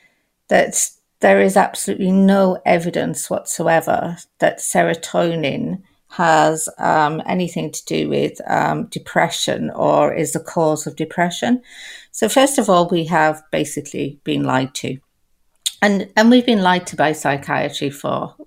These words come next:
many years about this. But most of us who work in the field have known this actually isn't the truth.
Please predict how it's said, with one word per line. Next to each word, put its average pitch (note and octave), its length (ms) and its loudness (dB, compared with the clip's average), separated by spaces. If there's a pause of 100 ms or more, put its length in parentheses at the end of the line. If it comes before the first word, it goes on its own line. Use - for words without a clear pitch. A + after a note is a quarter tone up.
(240)
many C#3+ 280 -2
years C#3+ 400 -4
about - 280 -4 (100)
this. - 260 -12 (440)
But G3 160 0
most C#4 320 4
of F3+ 80 0
us D#3 180 2
who F3 100 -4
work D#3 360 0
in - 60 -6
the D3+ 60 -8
field - 340 -6
have D#3 120 -14
known D3 380 2
this - 360 -8 (120)
actually - 580 -6
isn't - 220 -10
the - 100 -8
truth. - 480 -6